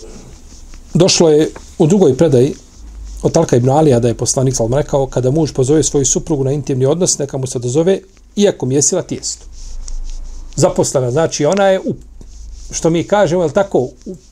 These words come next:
u poslu, ne može biti veći. Ostaviš sve, dozoveš se svome mužu. Naravno, to ne treba, opet kažemo, to ne znači da muž treba ciljati takva vremena da bi ispitao svoju suprugu je li pokorna, da vidim baš hoće li raditi po hadisu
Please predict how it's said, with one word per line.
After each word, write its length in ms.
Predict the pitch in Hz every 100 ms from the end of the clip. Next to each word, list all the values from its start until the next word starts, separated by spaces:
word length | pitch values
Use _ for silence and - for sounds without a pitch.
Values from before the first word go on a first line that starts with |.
| - - _
u 120 | - 185
poslu, 600 | - 240 247 262 269 - - - - -
ne 80 | 202
može 160 | 185
biti 140 | 196 156
veći. 360 | 175 - - - - - - - -
Ostaviš 420 | 185 - 147 123
sve, 100 | 233
dozoveš 360 | 190 143 147 135
se 60 |
svome 240 | - 123 107
mužu. 240 | 104 - - - - - - - - - -
Naravno, 200 | - 226
to 140 | 202
ne 100 | 220
treba, 220 | - 226 -
opet 340 | 208 208 135
kažemo, 340 | - 120 117
to 140 | 120 156
ne 140 | 208
znači 300 | 240 254 233
da 120 | 190
muž 260 | 185 247 247
treba 280 | 233 226 175
ciljati 500 | - 214 233 220 139
takva 280 | 202 196 196
vremena 300 | 180 240 226
da 80 |
bi 100 | 208
ispitao 520 | 202 - 208 220 233 196
svoju 280 | - 226
suprugu 680 | 151 147 - 262 220 202 180 - - -
je 120 | 208
li 180 | 202 185
pokorna, 520 | 294 - 277 233 226
da 60 | 226
vidim 240 | 262 214
baš 260 | 165 247 -
hoće 240 | 240 226
li 80 | 196
raditi 280 | 185 175 -
po 80 |
hadisu 500 | 151 160 208 254 -